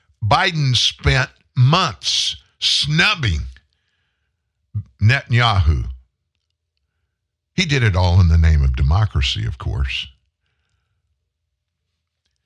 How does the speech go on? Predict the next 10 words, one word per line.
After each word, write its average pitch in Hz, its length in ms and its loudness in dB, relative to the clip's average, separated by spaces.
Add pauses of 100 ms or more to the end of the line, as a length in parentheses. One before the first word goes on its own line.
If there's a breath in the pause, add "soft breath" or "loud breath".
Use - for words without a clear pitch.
(140)
He 147 100 -2
took 127 260 -4
three 156 440 -6
days 135 460 -2
to 117 280 -2
condemn 117 520 0
Hamas 120 680 0 (120)
on 110 140 2
this 107 280 -2
recent 117 560 -2